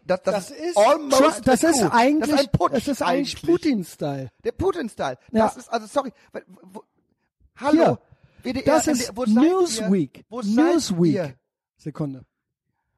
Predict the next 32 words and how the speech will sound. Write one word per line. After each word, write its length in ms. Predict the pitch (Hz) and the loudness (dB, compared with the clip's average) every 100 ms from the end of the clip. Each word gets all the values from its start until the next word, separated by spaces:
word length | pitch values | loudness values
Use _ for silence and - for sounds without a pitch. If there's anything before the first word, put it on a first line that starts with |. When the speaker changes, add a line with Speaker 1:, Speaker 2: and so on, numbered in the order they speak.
| _ _ - | _ _ -14
Speaker 2:
Äh, 300 | 160 160 175 | -10 -10 -12
Entschuldigung, 480 | 165 160 165 247 233 | -12 -8 -4 -4 -4
kann 140 | 185 | -6
ich 80 | 185 | -2
gleich 180 | 202 196 | 0 0
zurückrufen? 640 | 185 220 196 170 - - | 0 0 2 2 2 0
Speaker 1:
<laughs> 40 | - _ _ _ _ _ _ _ _ _ _ _ _ _ _ _ _ _ _ _ _ _ _ _ _ | -4 _ _ _ _ _ _ _ _ _ _ _ _ _ _ _ _ _ _ _ _ _ _ _ _
Speaker 2:
Ich 280 | 214 208 - | -4 -4 0
bin 140 | 247 | 0
zu 160 | 262 240 | 2 2
Hause, 260 | 202 214 170 | 4 2 0
ja. 200 | 147 - _ _ _ _ _ _ _ _ _ _ _ | -2 -6 _ _ _ _ _ _ _ _ _ _ _
Okay, 300 | 208 202 175 | -4 0 0
danke, 260 | 196 208 190 | 0 0 0
Speaker 1:
Sorry. 100 | 208 | 2
Speaker 2:
ciao. 300 | 208 214 196 _ _ _ | 4 4 0 _ _ _
Speaker 1:
Wo, 140 | 202 - _ - _ - | -8 -8 _ -20 _ -16
wo 100 | 202 | -12
sind 160 | 240 | -12
die, 80 | 214 - _ _ | -16 -20 _ _
wie, 180 | _ 196 | _ -10
wie 100 | 202 | -6
heißt 220 | 240 277 262 | -6 -6 -12
die 60 | |
Schlagzeile 440 | - 233 - 233 233 | -12 -12 -6 -6 -4
bei 120 | 226 | -6
Newsweek? 340 | 220 247 285 - _ | -6 -6 -10 -12 _
Speaker 2:
Also, 380 | - 196 170 139 143 | 0 2 4 2 0
Newsweek, 560 | 180 254 302 165 143 | 2 4 4 0 -4
vor 160 | - 196 | -2 -4
fünf 380 | - 277 302 - | -2 -6 -6 -10
Tagen. 440 | 220 196 160 127 | -6 -4 -6 -10